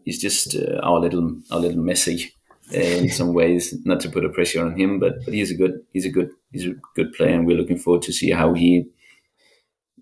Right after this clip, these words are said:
Speaker 1: um, develops through the, the next six months, and hoping that he'll join the, the, the first team. And, um, <clears throat> we have a,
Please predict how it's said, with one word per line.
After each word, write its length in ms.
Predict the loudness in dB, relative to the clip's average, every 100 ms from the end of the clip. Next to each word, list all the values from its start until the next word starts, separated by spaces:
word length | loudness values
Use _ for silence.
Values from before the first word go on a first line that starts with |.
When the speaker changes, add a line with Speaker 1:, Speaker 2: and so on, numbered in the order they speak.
| -4
Speaker 1:
um, 760 | -2 -2 -2 -2 -2 -2 -6 _ _
develops 520 | 0 2 4 2 -4 -6 -6
through 280 | 0 0 0
the, 100 | -4
the 80 | -4
next 220 | -2 0
six 280 | -2 -2 0
months, 500 | 2 2 4 2 0 -12 _
and 100 | 0
hoping 260 | 2 2 2
that 140 | 0
he'll 160 | 2 0
join 240 | 2 0
the, 240 | 0 -2 -6 _ _
the, 140 | -6 -6
the 100 | -4
first 360 | -4 -2 0 -2
team. 380 | -2 -2 -2 -6 -20 -20 -20 -20 -20 -20 _ _ _ _ -4
And, 260 | 0 2
um, 580 | 2 2 2 0 -2 -8 -4
<clears throat> 380 | 0 2 0 -4 _ _ _ _ _ _ _ _ _ _ _ _ -20 -12 -2
we 80 |
have 100 | 0
a, 240 | 0 -2